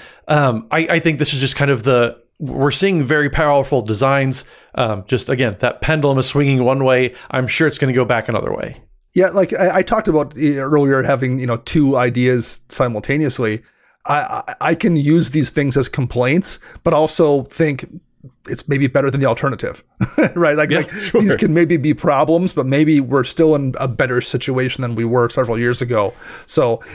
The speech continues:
Speaker 2: it, it, this stuff is very complicated and very difficult, and
Speaker 3: Hmm.
Speaker 2: there's no situation where we are not going to have complaints.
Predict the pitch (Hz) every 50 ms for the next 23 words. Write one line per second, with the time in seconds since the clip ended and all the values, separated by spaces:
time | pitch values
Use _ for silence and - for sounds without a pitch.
0 | - - - 160 151 - - - - - - - _ _ - - - - - -
1 | 151 147 180 - - - 214 202 - - 165 156 143 127 - - - 254 208 190
2 | 175 156 - - 139 131 127 123 - - - - 131 113 117 113 - 160 185 -
3 | - 147 139 214 165 131 - 147 - - 131 - 135 117 113 113 - - 139 135
4 | 131 123 127 127 - - 110 98 87 85 - _ _ - 160 160 127 143 170 190
5 | 180 - 185 - - 143 147 147 147 - 143 139 131 131 127 127 131 131 135 131
6 | 131 131 123 117 117 120 120 127 139 - - - 143 139 - 156 151 147 147 143
7 | - 156 143 - 151 147 151 160 175 -